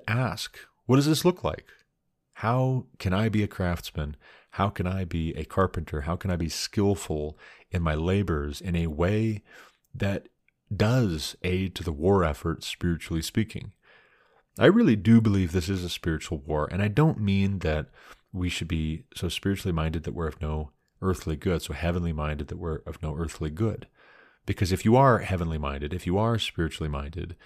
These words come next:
you're going to listen to what James says about, "Show me your faith without works, I'll show you my faith by my works." If you really believe these things are true, that you're saying are true, if you really believe in God,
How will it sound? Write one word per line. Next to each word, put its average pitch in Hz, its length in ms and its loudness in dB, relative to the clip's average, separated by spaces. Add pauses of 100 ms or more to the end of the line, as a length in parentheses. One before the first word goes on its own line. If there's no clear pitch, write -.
(580)
you're 104 140 0
going 110 240 4
to 101 80 0
listen 98 440 0
to 78 300 -2
what 82 300 -2
James 101 400 -2
says 73 540 -6 (540)
about, 85 320 0
"Show 92 240 0
me 90 100 0
your 85 160 0
faith 80 340 -4
without 76 260 -2
works, 82 260 -6
I'll 90 60 -8
show 85 120 -6
you 78 100 -2
my 78 120 -2
faith 73 280 -6
by 110 180 0
my 90 140 0
works." - 420 -10 (760)
If 123 260 4
you 98 140 2
really 98 340 2
believe 87 400 -2
these 90 220 -4
things 78 360 -8
are 78 60 -8
true, 95 480 0
that 78 120 -8
you're 82 80 -8
saying 95 380 -2
are 85 100 -2
true, 73 400 -4
if 85 100 -8
you 85 80 -4
really 92 220 0
believe 80 300 -6
in 78 100 -4
God, 73 440 -4